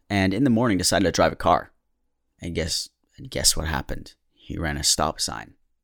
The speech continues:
And another teenager's life was taken because of his drunk driving situation, okay? He went to jail for five and a half years. So this guy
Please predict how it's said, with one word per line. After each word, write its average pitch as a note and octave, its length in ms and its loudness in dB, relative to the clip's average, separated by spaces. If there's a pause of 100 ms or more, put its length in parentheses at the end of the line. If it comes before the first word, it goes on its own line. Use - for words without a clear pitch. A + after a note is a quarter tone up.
(680)
And D#2+ 540 -4 (460)
another F#2 460 0
teenager's E2+ 600 -4
life C2 500 -4 (800)
was D2 340 -2
taken - 540 -2 (180)
because C#2+ 320 -8
of C#2 100 -8
his C2+ 180 -8
drunk C#2+ 320 -6
driving - 500 -6 (300)
situation, - 720 -6 (160)
okay? D#2 320 0 (380)
He G2 140 0
went F#2+ 160 2
to F2+ 80 -4
jail E2+ 240 0
for - 100 -14
five D2 200 -2
and D2 80 -6
a - 40 -6
half - 180 -10
years. - 440 -16 (180)
So E2+ 420 0
this D#3 180 0
guy A#2+ 220 4